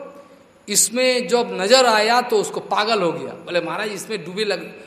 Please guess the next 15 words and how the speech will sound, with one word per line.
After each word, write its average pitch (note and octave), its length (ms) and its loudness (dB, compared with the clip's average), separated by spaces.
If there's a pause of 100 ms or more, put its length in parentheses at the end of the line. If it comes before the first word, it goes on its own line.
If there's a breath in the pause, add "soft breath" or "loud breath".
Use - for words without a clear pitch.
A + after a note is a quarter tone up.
(160 loud breath)
हम D#3+ 120 -8
तो F3 100 -4
डूब F#3+ 240 -4
जाएंगे, C3+ 400 -4 (240)
हम C3 80 -14
तो D3 140 -10
सिद्धांतों E3+ 520 -6
का G3 80 -4
पार F3+ 320 -2
नहीं G#3+ 200 -4
पाएंगे।" B2 420 -10 (760 soft breath)
तब D4 180 6
उनको C4+ 320 2
याद B3 300 6
आया A#3+ 480 6